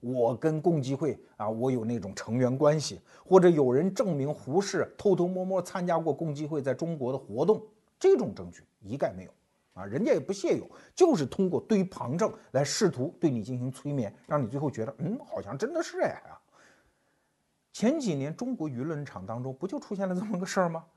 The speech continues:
有人试图论证韩寒和他的父亲韩仁君这两个人搞父子串通，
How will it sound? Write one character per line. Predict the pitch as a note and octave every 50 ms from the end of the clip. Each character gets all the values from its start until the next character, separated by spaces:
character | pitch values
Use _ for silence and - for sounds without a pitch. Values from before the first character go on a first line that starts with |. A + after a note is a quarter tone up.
| _
有 | - D3 D3+ D3+
人 | D#3+ G3 A3+
试 | A3+ - - C4 G#3+
图 | - - D#3+
论 | F3+ F3+ F3 D3 C#3+
证 | E3 D3+ - -
韩 | - - C#3+ E3+
寒 | C#3 D3 D#3
和 | C#3+ C3
他 | B2 C#3+ D3
的 | D3+
父 | C#3+ - C#3+
亲 | B2 B2 A2
韩 | - B2 B2+
仁 | D3+ D#3 D#3+
君 | E3 F3+ F3 F3 - _
这 | - C3+
两 | C3 A2+ G#2+
个 | A2 A#2
人 | C3 C#3
搞 | C3+ G#2+ G#2+
父 | - - C#3
子 | A#2+ - G2
串 | - - B2+ A#2
通， | C3 C3+